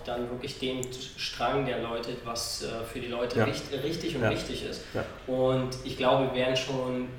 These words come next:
Speaker 1: richtig, richtig weit. Wir sind ja schon weit von der Technologie
Speaker 2: Ja.
Speaker 1: her und vom persönlichen Entwickeln. Aber ich denke, da ist noch so, so viel Platz nach oben.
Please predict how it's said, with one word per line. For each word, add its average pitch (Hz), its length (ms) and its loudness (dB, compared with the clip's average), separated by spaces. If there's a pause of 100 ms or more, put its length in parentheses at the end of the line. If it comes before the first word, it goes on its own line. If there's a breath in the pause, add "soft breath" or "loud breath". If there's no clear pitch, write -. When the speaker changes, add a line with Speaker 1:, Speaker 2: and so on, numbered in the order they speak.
Speaker 1:
richtig, 143 360 -2
richtig 123 360 -4
weit. 123 360 2
Wir 135 80 -2
sind 190 200 2
ja 208 80 6
schon 190 260 2
weit - 180 4
von 185 120 0
der 170 100 2
Technologie 147 640 0
Speaker 2:
Ja. 196 40 2
Speaker 1:
her 202 180 4
und 160 100 0
vom 143 340 2
persönlichen 151 460 2
Entwickeln. 214 420 0 (460 loud breath)
Aber - 240 8
ich 139 80 8 (360)
denke, 175 320 4
da - 140 6
ist 147 220 4
noch 139 380 6
so, 175 320 6
so 151 200 4
viel 147 160 0
Platz 139 320 2
nach 127 140 0 (120)
oben. 127 220 2